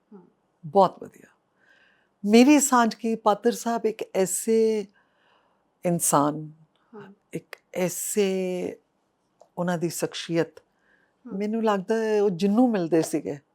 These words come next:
Speaker 2: ਪਾਰਸ ਵਰਗੇ ਸੀਗੇ, ਜਿਹਨੂੰ ਮਿਲਦੇ ਸੀ ਸੋਨਾ ਕਰ ਲੈਂਦੇ ਸੀਗੇ।
Speaker 1: ਹੂੰ।
Speaker 2: ਉਹ ਇੰਨੇ ਹਲੀਮੀ 'ਚ ਬੋਲਣ ਵਾਲੇ,
Speaker 1: ਹੂੰ।
Speaker 2: ਇੰਨੇ ਪਿਆਰ ਨਾਲ ਬੋਲਣ ਵਾਲੇ, ਔਰ,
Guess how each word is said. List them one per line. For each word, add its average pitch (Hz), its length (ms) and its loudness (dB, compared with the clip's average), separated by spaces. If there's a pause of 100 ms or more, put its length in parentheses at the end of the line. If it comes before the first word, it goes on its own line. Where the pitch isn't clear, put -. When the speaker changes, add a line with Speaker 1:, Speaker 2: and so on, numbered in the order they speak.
(400)
Speaker 2:
ਪਾਰਸ 160 400 6
ਵਰਗੇ 147 260 2
ਸੀਗੇ, 143 300 0
ਜਿਹਨੂੰ 196 300 -4
ਮਿਲਦੇ 156 240 -2
ਸੀ 156 140 -6
ਸੋਨਾ 131 320 -2
ਕਰ 127 200 -2
ਲੈਂਦੇ 90 280 -12
ਸੀਗੇ। - 360 -20 (340)
Speaker 1:
ਹੂੰ। 208 80 -16 (240)
Speaker 2:
ਉਹ 160 300 -2
ਇੰਨੇ 170 480 -2
ਹਲੀਮੀ 151 500 -4
'ਚ - 160 -16
ਬੋਲਣ 143 340 -6
ਵਾਲੇ, 76 400 -8 (640)
Speaker 1:
ਹੂੰ। 214 140 -20 (100)
Speaker 2:
ਇੰਨੇ 151 260 -4
ਪਿਆਰ 143 400 2
ਨਾਲ 151 180 -2
ਬੋਲਣ 131 400 -4
ਵਾਲੇ, 85 500 -6 (100)
ਔਰ, - 280 -4